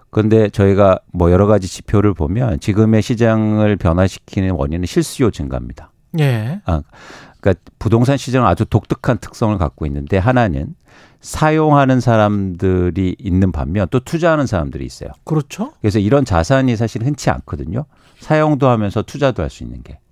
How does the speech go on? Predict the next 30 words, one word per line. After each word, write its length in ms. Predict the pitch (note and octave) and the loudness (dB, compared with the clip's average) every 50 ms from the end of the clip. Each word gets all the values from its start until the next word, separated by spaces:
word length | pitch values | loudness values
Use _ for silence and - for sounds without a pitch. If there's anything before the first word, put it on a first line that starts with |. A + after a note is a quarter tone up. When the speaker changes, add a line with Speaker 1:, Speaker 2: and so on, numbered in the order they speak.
| _ _ _ _ _ _ _ _ | _ _ _ _ _ _ _ _
Speaker 2:
그러네요. 720 | - - - F3 G3+ A#3+ A#3+ G3 D3 B2 A#2 A#2 D3 F3 F#3 | -20 -12 -8 -4 -4 -2 -2 -2 -4 -4 -4 -6 -8 -6 0
Speaker 1:
그래서 220 | F3+ C#3+ C3+ C#3+ B2 | 2 2 4 4 4
Speaker 2:
예. 40 | A2+ | 4
Speaker 1:
예를 140 | A#2+ C#3 D3+ | 4 2 2
들어서 300 | C#3+ C#3 C3+ A2+ B2+ A#2+ - | 2 2 2 4 2 0 0
Speaker 2:
주식을 400 | - - F#3+ F#3+ F3 B3+ C4 B3 G3 | -2 -6 -6 -4 -4 -2 -4 -4 -2
사가지고 460 | - A3+ G#3+ A3+ A3+ G#3+ G#3 G#3 F#3 | -2 0 0 0 -2 -2 -2 -4 -4
벽지를 400 | - - C#3+ - - A3 A3 G3+ | -4 -6 -6 -6 -4 -4 -2 0
바를 180 | E3+ E3 D#3+ D#3+ | 0 0 2 2
수도 180 | - - - | 0 2 2
없는 220 | F3 - D3 D3+ - | 0 0 0 -2 -2
것이고. 280 | D3+ C3 - - E3+ E3 - - - - | -2 -2 0 0 0 0 -2 -8 -16 -18
Speaker 1:
<laughs> 220 | - - - - | -18 -18 -20 -2
그렇습니다. 440 | - C3 C3+ C3 - C3+ A2+ G2+ G#2 | 2 2 2 2 2 0 2 2 2
삼성전자를 1200 | - C#3+ D3 D3+ E3+ D#3+ D#3 D#3+ D3+ C#3+ D3 C#3+ C#3+ B2+ A#2+ A2+ A2 - - A2+ A2+ B2 A#2+ A2+ | 2 2 2 2 2 4 4 4 4 4 4 4 6 4 4 4 2 0 0 0 2 2 2 2
쓸 180 | - - F#3 E3+ | 2 2 2 2
수 180 | - - D#3+ | 4 2 2
없잖아요. 480 | G#2 D#2 - - G2 E2 D#2 E2 F#2 - | 2 2 0 0 0 0 2 2 4 4
Speaker 2:
예. 320 | F3 F3 D#3+ C3+ B2+ A#2+ A#2+ - - - - - - | 4 4 4 2 -2 -4 -6 -10 -18 -20 -20 -8 -4
Speaker 1:
근데 220 | B2+ A#2+ A#2+ C3 | -2 0 2 0
투자도 560 | B2 - - F3+ D#3 F#3 F#3 F3+ E3 D#3 D#3 | 0 -2 -6 -2 2 2 2 4 4 4 2
하면서 420 | D3 D3+ C#3+ C#3 C3+ C3 B2 C3+ B2+ | 4 4 4 2 2 2 2 0 0
사용 340 | - - D#3+ E3 E3 D#3 | 2 2 2 2 2 2
가치가 460 | D#3 D3+ C#3 - - - B2+ B2 B2 A#2 | 2 0 0 -2 -4 -2 0 0 2 2
있는 300 | G#2+ F#2 F2 F2+ F#2+ F#2 | 2 0 2 0 0 2
자산은 420 | - E2+ D2+ - - F#2 F#2 G2+ | 2 0 0 2 0 0 2 2
흔치 240 | C3+ C#3 - - C#3 | 0 0 0 -2 -2
않기 240 | F#2 D#2 - - F2+ | -2 -2 -2 -6 -8
때문에 440 | - _ - D2+ D2 D#2+ G2 A#2+ C3 | -6 _ -4 -4 -4 -2 -2 0 2
Speaker 2:
예. 280 | C#3+ C#3 C3 A#2+ A2+ | 2 2 0 -2 -4